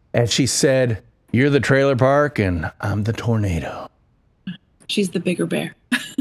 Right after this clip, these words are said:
Speaker 1: Yeah, she is the much bigger bear, which is <laughs> kind of a good description for Beth Fisher, too, because you are not only as fearless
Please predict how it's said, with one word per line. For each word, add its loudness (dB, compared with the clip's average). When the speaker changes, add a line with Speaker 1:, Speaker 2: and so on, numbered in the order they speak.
Speaker 1:
Yeah, 4
she 2
is 0
the 0
much 0
bigger 2
bear, 0
which 2
is 2
<laughs> -20
kind 2
of 0
a 4
good 2
description 2
for 2
Beth 0
Fisher, 0
too, 0
because 2
you 0
are 2
not 2
only 2
as 0
fearless 0